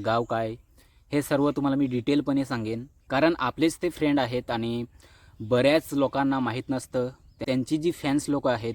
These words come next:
किंवा त्यांची जी फॉलोअर्स आहेत त्यांना माहीत नसतं आणि लग्न झाल्यानंतर त्यांना माहीत होतं आणि त्याच्यानंतर त्यांना पस्तावा होतोय की आम्हाला जर माहीत झालं असतं तर आम्ही लग्नाला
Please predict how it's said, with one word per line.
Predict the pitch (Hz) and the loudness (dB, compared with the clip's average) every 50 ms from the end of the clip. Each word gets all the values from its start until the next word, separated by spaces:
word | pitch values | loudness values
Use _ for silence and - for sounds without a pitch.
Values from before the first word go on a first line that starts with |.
| - - | -8 -6
किंवा | - 120 113 117 113 113 | -4 0 0 2 0 0
त्यांची | - 113 113 110 - 127 123 | -2 -2 -4 -4 -4 -4 -2
जी | 120 135 | -2 -2
फॉलोअर्स | 127 - - 117 110 120 127 135 139 127 - | -2 -2 -4 -2 2 2 4 4 2 0 -2
आहेत | 120 110 104 - - - - _ _ _ _ _ _ _ - - - - - | -6 -6 -6 -8 -14 -20 -20 _ _ _ _ _ _ _ -20 -20 -14 -6 -2
त्यांना | 127 127 135 135 | 0 2 2 2
माहीत | 131 123 120 151 - - | 2 2 0 -2 -2 0
नसतं | 147 143 - - - 139 135 | 0 0 0 -2 -2 0 0
आणि | - 117 123 127 139 135 | 0 0 2 2 2 4
लग्न | 127 120 113 127 131 143 | 2 2 2 2 2 2
झाल्यानंतर | 160 139 123 110 127 143 160 170 165 160 147 160 156 | 2 2 0 -2 2 2 4 4 4 4 2 0 0
त्यांना | 139 147 143 139 | 0 0 0 0
माहीत | 131 127 127 135 - - | 0 0 -2 -4 -4 -6
होतं | 131 - - 123 120 120 - _ _ - - - _ _ _ - - | -8 -4 -2 -4 -4 -4 -8 _ _ -20 -20 -20 _ _ _ -12 -2
आणि | 123 127 151 147 | 2 4 4 4
त्याच्यानंतर | - 131 123 - 160 170 170 165 180 170 | 4 2 2 2 4 4 4 2 0 -2
त्यांना | 170 165 156 151 | 0 0 0 0
पस्तावा | - - - - - 151 139 139 139 139 | -2 -4 -6 -4 0 2 2 4 4 2
होतोय | 135 120 - 127 127 127 - | 0 0 -2 -2 -2 -2 -2
की | - 139 143 143 - | 0 0 0 0 0
आम्हाला | 127 127 123 131 139 151 147 | -4 -2 -2 0 2 2 4
जर | 143 160 156 | 4 4 2
माहीत | 151 135 127 147 143 | 2 2 2 0 -2
झालं | 127 135 139 131 127 | -2 -2 0 0 0
असतं | 123 - - - 127 104 98 _ _ _ _ _ _ _ _ - | 0 -2 -2 -6 -6 -6 -6 _ _ _ _ _ _ _ _ -2
तर | 139 139 143 - | 0 0 0 0
आम्ही | 147 135 143 147 143 | 0 2 2 4 4
लग्नाला | 139 120 131 135 135 131 120 117 | 4 2 2 0 0 0 0 -2